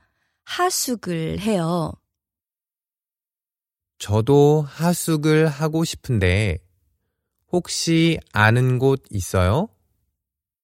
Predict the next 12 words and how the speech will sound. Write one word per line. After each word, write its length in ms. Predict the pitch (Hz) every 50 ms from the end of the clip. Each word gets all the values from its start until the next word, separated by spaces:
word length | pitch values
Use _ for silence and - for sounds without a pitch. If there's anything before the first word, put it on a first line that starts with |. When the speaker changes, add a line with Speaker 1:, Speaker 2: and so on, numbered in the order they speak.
| _ _ _ _ _ _ _ _ _ _
Speaker 1:
제가 640 | - - - 202 196 190 - 240 240 233 240 240 226 - -
아는 480 | 165 170 180 196 214 262 269 262 262
분이 580 | 214 208 185 180 170 165 175 196 190 165 - - _ _ _ _ _ _ _ _ _
하숙집을 1120 | _ - - 302 311 - - - 302 _ - - - 240 208 - 226 220 220 220 220 226 226
하는데 720 | 233 233 254 214 190 175 170 170 170 247 247 214 170 143 - _ _ _ _ _ _ _ _ _ _ - -
연락해보고 1500 | 170 165 175 185 214 240 254 - _ - - 269 247 233 196 185 170 160 147 - - 165 165 185 233 277 302 - _ _ _ _ _ -
알려드릴게요. 1400 | - 160 170 175 185 196 208 202 196 196 190 - 202 170 202 220 214 - - 180 170 160 160 160 165 170 151 143 - _ _ _ _ _ _ _ _ _ _ _ _ _ _ _ _ _ _ _ _ _ _ _
그런데 840 | - - 240 233 254 277 285 262 196 180 175 180 196 190 165 160 - - _ _ _ _ _ _ _ _
한국 640 | - - - 330 330 330 330 302 320 311 311 294 -
사람들과 1080 | - - - 285 277 269 262 254 240 196 180 165 160 160 - 214 240 226 190 156 - - _ _ _ _ _ _ _ _ _
살아보신 1040 | - - - 285 294 294 302 294 294 294 294 277 - 196 180 - - 208 196 196 190
적 340 | - 190 180 180 175 170